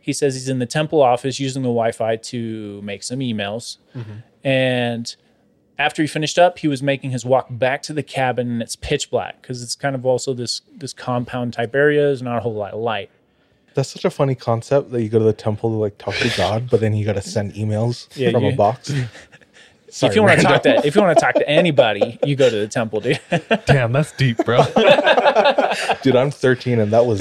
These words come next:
Speaker 3: deep. <laughs> Some Tumblr shit.
Speaker 1: <laughs> So I,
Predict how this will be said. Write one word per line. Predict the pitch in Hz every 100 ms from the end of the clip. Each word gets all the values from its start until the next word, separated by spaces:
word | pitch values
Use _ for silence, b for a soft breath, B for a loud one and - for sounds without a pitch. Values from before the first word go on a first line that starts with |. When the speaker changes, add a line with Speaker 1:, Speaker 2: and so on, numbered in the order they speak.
| 90
Speaker 3:
deep. | 110 110 -
<laughs> | 208 185 226 - 208 - - 247 196 226 - 233 - 190 196 190 311 - - - - - - - - - 196 - - - 202 - - 180 - 180
Some | - 117
Tumblr | - 120 110 110 110
shit. | - 117 - 165 139 196 - - 165 - 151 - 156 139
Speaker 1:
<laughs> | _ _ _ _ _ _ _ -
So | -
I, | 160